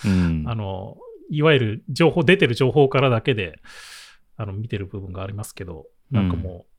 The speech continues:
Speaker 2: ディージェーアイの技術を全部詰め込んだみたいな感じのカメラで。
Speaker 1: レーダーが入ってるんだ。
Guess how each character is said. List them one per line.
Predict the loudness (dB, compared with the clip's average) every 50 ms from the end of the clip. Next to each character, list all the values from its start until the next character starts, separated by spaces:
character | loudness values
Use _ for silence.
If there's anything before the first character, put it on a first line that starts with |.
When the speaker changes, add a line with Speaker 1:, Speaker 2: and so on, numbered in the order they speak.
| _ -12
Speaker 2:
デ | -4 0 2
ィ | 2 2
ー | 2
ジ | 4 4 6
ェ | 6
ー | 6
ア | 4
イ | 4
の | 2 0
技 | -2 -2
術 | -4 -2 -2 -4
を |
全 | -6 0 4 4 4 4
部 | 4 -2
詰 | -6 -6 -2 2 2 2
め | 4 2
込 | 2 0
ん |
だ | 2 0
み | -2 -4
た | -8
い |
な | -10 -10
感 | -10 -10 -10 -10
じ | -8 -8
の | -10 -10 -10 -12 _
カ | -10 -8
メ | -8 -6
ラ | -6 -8
で。 | -10 -12 -16 -18 _ _ _ _ _ -20 -20 -20 -20 -20 -20 -20 _ _ _ _
Speaker 1:
レ | 2 4 4 4
ー | 4
ダ | 2 -2
ー | -4 -4
が | -6
入 | -4 -4 -4
っ | -4
て | -4 -10 -12
る | -12
ん | -12 -14
だ。 | -14 -16 -16 -18